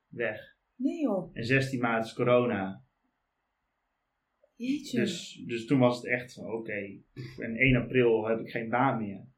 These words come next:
Speaker 1: En, en toen was het, eh, keek ik naar mezelf en toen dacht ik, "Oké, ik heb deze keuze gemaakt."
Speaker 2: Ja.
Speaker 1: Pa heeft gezegd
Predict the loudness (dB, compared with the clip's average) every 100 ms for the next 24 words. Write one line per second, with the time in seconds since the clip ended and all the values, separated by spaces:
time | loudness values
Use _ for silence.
0 | _ _ _ _ _ _ _ _ _ _
1 | _ 0 2 2 2 0 -2 -6 -10 -20
2 | _ _ _ -20 -20 _ _ _ _ _
3 | _ _ _ -10 -4 0 2 4 2 -2
4 | _ -20 -18 -20 _ _ -20 -16 -4 2
5 | 4 6 4 4 4 2 2 0 -2 4
6 | 4 4 2 -6 -6 -4 -2 -2 -10 -18
7 | _ -10 0 2 2 2 2 2 0 0
8 | 0 -2 -8 -16 _ -8 -2 6 8 6
9 | 4 0 4 4 2